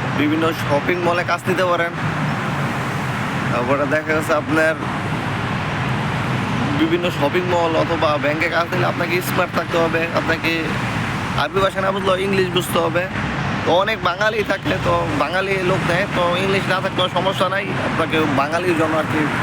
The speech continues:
বাঙালিদের বোঝানোর জন্য লোক নেয়। আপনি যদি মোবাইল রিপেয়ারিংয়ের কাজ জানেন, তাহলে দেখা গেছে আপনি একটা দোকান দিয়ে বুঝতে পারেন, আপনি দেখা গেছে কম্পিউটার, এই কম্পিউটার জানেন, আপনি কম্পিউটারে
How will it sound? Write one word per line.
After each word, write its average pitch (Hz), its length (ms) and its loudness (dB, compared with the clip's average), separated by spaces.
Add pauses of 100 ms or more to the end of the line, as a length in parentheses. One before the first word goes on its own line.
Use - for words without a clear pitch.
(160)
বাঙালিদের 160 400 0 (160)
বোঝানোর 160 340 0
জন্য 202 160 0 (1000)
লোক 151 200 0
নেয়। 165 160 0 (720)
আপনি 143 180 0 (220)
যদি 160 160 0 (140)
মোবাইল 160 260 2 (100)
রিপেয়ারিংয়ের 175 480 0
কাজ 175 100 0 (100)
জানেন, 196 280 0
তাহলে 165 300 0 (1300)
দেখা - 160 2
গেছে 156 260 0
আপনি 147 180 0
একটা 170 200 0
দোকান 165 260 0
দিয়ে 170 200 2
বুঝতে 170 280 0
পারেন, 160 220 2 (120)
আপনি 165 200 0 (580)
দেখা 160 160 2
গেছে 160 220 -2
কম্পিউটার, 170 460 2 (460)
এই 175 60 2 (220)
কম্পিউটার 170 400 2 (100)
জানেন, 160 240 2 (680)
আপনি - 140 -2 (140)
কম্পিউটারে 170 540 2